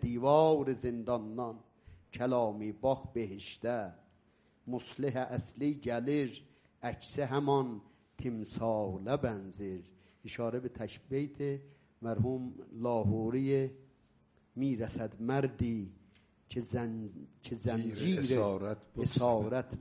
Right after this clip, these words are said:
Speaker 1: بگسلد. دیده ام از روزن دیوار زندان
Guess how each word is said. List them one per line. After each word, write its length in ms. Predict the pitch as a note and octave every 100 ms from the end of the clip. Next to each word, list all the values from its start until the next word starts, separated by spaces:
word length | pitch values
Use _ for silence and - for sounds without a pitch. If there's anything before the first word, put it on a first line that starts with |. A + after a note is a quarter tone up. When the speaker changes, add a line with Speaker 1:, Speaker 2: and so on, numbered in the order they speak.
| - F3
Speaker 1:
بگسلد. 880 | F3+ - - C3+ C3 B2 A2+ - - - - - _ _ _ _ _ _ -
دیده 360 | C3 A#2 C#3
ام 240 | C3+ B2 A2+
از 280 | A#2 G#2+ G#2+
روزن 600 | B2 G#2+ G#2 B2 A#2+ A2
دیوار 840 | A2 G#2+ B2 C#3 C3+ B2+ G#2+ G#2+ F#2 - - - - -
زندان 720 | - A2 G2+ A#2+ A#2+ G#2